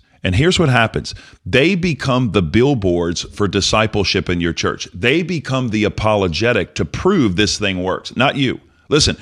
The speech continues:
you don't have to say another word. When God gets a hold of Bubba, and Bubba starts loving his wife as Christ loved the church, and Bubba's memorizing the word, and Bubba's sharing his faith, listen,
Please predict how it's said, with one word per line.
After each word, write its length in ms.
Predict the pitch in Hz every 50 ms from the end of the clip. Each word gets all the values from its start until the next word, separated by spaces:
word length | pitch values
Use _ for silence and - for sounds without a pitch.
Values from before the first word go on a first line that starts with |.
| - - - -
you 160 | 98 117 165
don't 160 | 196 175 160
have 160 | 147 143 -
to 80 | - 131
say 200 | - - 135 127
another 280 | 120 113 110 107 104 95
word. 300 | 90 87 82 - - - _ - - - - - -
When 160 | - 98 95
God 280 | 82 120 131 160 180 165
gets 220 | 175 175 - -
a 60 | 139
hold 260 | 123 131 135 135 123 113
of 80 | 90
Bubba, 440 | 73 - 107 113 98 85 - - - _ _ _ _ _ _ _ _ _ _ _ _ _ _ _ - - - - -
and 160 | - 104 104 82
Bubba 280 | 78 117 139 135 160 127
starts 500 | - - 131 110 104 98 92 - - -
loving 380 | 90 90 101 117 131 143 143 135
his 160 | 127 110 98
wife 320 | 110 107 107 104 104 90 98
as 120 | 85 -
Christ 360 | - - 104 98 95 - -
loved 160 | 92 90 73
the 60 | 82 76
church, 340 | - - 87 82 80 -
and 160 | - 85 85 80
Bubba's 360 | 101 110 120 127 123 104 104
memorizing 680 | 101 104 110 113 107 101 95 92 92 85 87 92 85
the 60 | 85
word, 260 | 82 82 80 80 82
and 140 | 85 82 80 71
Bubba's 280 | 98 107 117 131 131
sharing 420 | - - 113 110 107 104 98 95 87
his 160 | 82 - -
faith, 340 | - - 90 82 76 73 -
listen, 340 | 95 107 - - 80 67